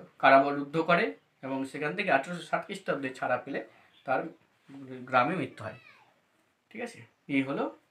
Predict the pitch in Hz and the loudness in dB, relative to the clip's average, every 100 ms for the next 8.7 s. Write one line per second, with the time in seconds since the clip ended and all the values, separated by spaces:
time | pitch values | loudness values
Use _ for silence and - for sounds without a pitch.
0 | _ - 117 113 156 139 117 123 127 92 | _ -8 -4 -2 -2 -4 -4 -2 -2 -4
1 | - _ _ _ _ _ _ _ - 160 | -14 _ _ _ _ _ _ _ -8 4
2 | 175 117 117 - _ - 151 277 131 113 | 6 6 4 -10 _ -2 0 0 -2 -6
3 | 110 101 - - - - 156 175 185 185 | -8 -12 -18 -20 -20 -2 4 4 6 4
4 | 180 165 185 185 202 202 196 165 151 170 | 6 4 4 0 0 0 0 2 0 0
5 | 160 147 156 214 226 135 127 226 269 _ | -2 -2 -2 -2 -2 -4 -4 -6 -8 _
6 | 139 135 117 - _ _ - 143 156 196 | -2 -2 -2 -8 _ _ -2 2 4 4
7 | 190 185 196 220 302 349 180 151 151 277 | 2 2 2 0 0 -2 -2 -2 2 2
8 | - - - _ _ - 139 | 0 -8 -20 _ _ 2 4